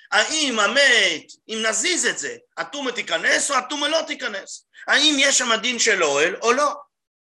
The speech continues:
למה צריכים לבדוק? כי כמו שראינו, הכותרת, "וגיגית צדוקו מונחס על גבו". הגיגית הזאת לא הייתה שלמה, היא לא, אלא מה, הייתה שם סדק.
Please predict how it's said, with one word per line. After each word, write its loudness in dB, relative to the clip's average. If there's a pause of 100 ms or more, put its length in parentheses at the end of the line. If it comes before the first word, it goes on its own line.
(280)
למה -2
צריכים -6
לבדוק? -4
כי -16
כמו -4
שראינו, 0
הכותרת, -2
"וגיגית -4
צדוקו -2 (160)
מונחס -2
על -6
גבו". -8 (240)
הגיגית -2
הזאת 2
לא 2
הייתה 2
שלמה, 2
היא 2
לא, 2
אלא 4
מה, 2
הייתה 0
שם -2
סדק. -4